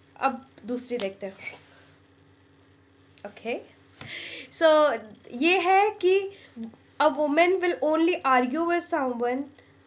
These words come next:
she truly cares for। Arguing less occurs when she is less interested।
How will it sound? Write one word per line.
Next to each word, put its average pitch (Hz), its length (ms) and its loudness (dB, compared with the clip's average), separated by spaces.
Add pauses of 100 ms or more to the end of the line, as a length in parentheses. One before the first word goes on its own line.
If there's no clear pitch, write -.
(420)
she 370 200 0 (100)
truly 370 300 0 (120)
cares 339 380 0
for। 254 240 -2 (360)
Arguing 294 460 -2
less 277 480 0
occurs 294 460 -2
when 302 180 -2
she 285 380 -6
is 269 160 -6 (120)
less 269 220 -2
interested। 247 640 -8